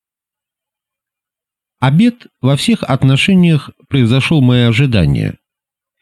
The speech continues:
и я отметил про себя, что повар, кто бы он ни был, мастер своего дела. Хозяйничала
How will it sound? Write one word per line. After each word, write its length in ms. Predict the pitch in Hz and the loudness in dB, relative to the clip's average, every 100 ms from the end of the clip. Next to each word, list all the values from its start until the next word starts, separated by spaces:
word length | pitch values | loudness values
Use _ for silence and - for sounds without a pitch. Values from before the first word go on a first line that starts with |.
| _ - | _ -6
и 80 | 143 | 0
я 240 | 131 127 | 2 2
отметил 420 | 120 156 156 131 110 | 0 0 0 -2 -2
про 160 | 113 | -4
себя, 320 | 110 123 113 | -2 -2 0
что 220 | 110 - 120 | -2 -2 -4
повар, 460 | - 196 123 87 - _ _ | -2 0 0 -2 -6 _ _
кто 220 | - 135 | -6 -2
бы 120 | 104 | 0
он 160 | 101 110 | 2 4
ни 120 | 170 | 2
был, 260 | 175 170 151 - _ _ - | 2 2 -2 -6 _ _ -2
мастер 360 | 147 135 127 | -2 0 -4
своего 360 | - 117 110 110 | -2 0 0 0
дела. 400 | 107 80 - - _ _ _ _ _ _ _ _ _ _ _ _ _ _ _ | 0 -2 -4 -10 _ _ _ _ _ _ _ _ _ _ _ _ _ _ _
Хозяйничала 840 | 143 165 233 226 208 190 180 165 | -2 0 2 2 2 0 0 0